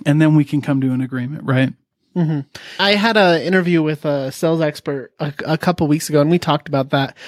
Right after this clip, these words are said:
Speaker 2: And I've used this analogy before in the podcast, but, um,
Speaker 1: Mm-hmm.
Speaker 2: I'm on LinkedIn, and I'm pretty active on LinkedIn.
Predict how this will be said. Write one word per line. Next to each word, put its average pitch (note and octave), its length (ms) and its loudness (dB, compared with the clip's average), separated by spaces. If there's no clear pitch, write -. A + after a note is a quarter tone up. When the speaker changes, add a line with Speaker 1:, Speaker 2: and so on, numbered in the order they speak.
Speaker 2:
And G3 80 4
I've A3 120 4
used A#3 200 4
this G#3 140 0
analogy E3+ 400 2
before D3 280 -4
in D#3 80 0
the C#3+ 60 -4
podcast, D3+ 580 -4
but, D3 260 -2
um, D#3 280 2
Speaker 1:
Mm-hmm. - 100 -10
Speaker 2:
I'm G#3 160 4
on A3 80 4
LinkedIn, F#3 520 4
and C#3+ 120 0
I'm D3+ 100 0
pretty D#3+ 180 -2
active D#3 280 0
on D3 80 2
LinkedIn. C#3+ 360 -2